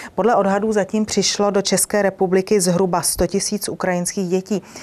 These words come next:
Má Česká republika dostatek předškolních kapacit, aby je mohla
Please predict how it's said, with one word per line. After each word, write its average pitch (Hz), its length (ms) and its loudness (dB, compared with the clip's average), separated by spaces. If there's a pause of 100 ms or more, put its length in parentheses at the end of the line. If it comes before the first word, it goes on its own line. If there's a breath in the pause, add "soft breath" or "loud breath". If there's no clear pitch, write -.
(220 loud breath)
Má 170 160 0
Česká 226 360 -2
republika 208 680 -2 (180)
dostatek 165 760 -2
předškolních 180 580 -8
kapacit, 165 580 -4
aby 165 240 -2
je 180 140 0
mohla 170 480 0